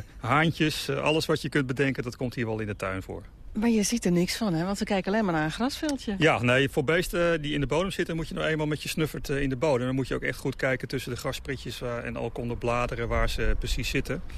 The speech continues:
Speaker 1: Als je dat doet, dan zie je de grotere beesten wel lopen, zoals pissebedden en miljoenpoten en spinnen en dat soort beesten. Springstaartjes zie je misschien soms wel wegspringen, maar dan moet je al wat beter, eh, beter kijken.
Speaker 2: Ja.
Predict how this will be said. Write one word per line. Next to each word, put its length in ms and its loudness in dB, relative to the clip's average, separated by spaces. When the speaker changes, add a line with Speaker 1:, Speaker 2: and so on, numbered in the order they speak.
Speaker 1:
Als 180 2
je 60 2
dat 160 6
doet, 140 6
dan 100 4
zie 120 0
je 120 2
de 100 -2
grotere 380 2
beesten 340 0
wel 100 -2
lopen, 340 0
zoals 300 -8
pissebedden 540 -4
en 80 -4
miljoenpoten 680 -4
en 140 -6
spinnen 340 -4
en 60 -4
dat 120 -4
soort 180 -6
beesten. 380 -2
Springstaartjes 720 2
zie 120 -2
je 60 2
misschien 260 -2
soms 240 -4
wel 100 0
wegspringen, 480 -2
maar 100 0
dan 100 0
moet 120 -4
je 80 -6
al 60 -4
wat 120 -2
beter, 420 -2
eh, 60 -6
beter 280 -4
kijken. 520 -6
Speaker 2:
Ja. 60 -8